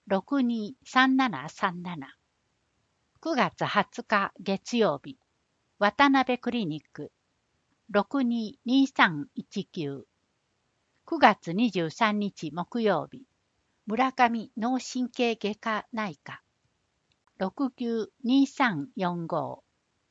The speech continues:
九月二十六日日曜日、木ノ山医院、六七零八五二。十月三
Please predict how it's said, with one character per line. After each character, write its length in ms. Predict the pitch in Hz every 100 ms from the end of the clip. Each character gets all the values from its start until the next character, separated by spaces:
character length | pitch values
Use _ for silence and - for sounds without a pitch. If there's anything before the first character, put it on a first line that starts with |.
| _ _ _ _ _ -
九 120 | 349
月 320 | 277 185 -
二 140 | 190 220
十 180 | 160 165
六 280 | 175 - 208
日 360 | 196 - 190
日 340 | 202 185 - 226
曜 200 | 185 139
日、 160 | - - _ _ _ _ _
木 140 | -
ノ 160 | 233 285
山 380 | 269 240 233 220
医 300 | 240 202 151
院、 180 | 147 196 _ _ _ _ _ _ _ _ - -
六 280 | 196 - 285
七 420 | 247 226 214 - -
零 200 | 262 269
八 460 | 226 247 - 156 -
五 240 | 170 165 165
二。 340 | 160 139 135 _ _ _ _ _ _ _ _ -
十 280 | 185 302 311
月 380 | 285 - 262
三 220 | 208 202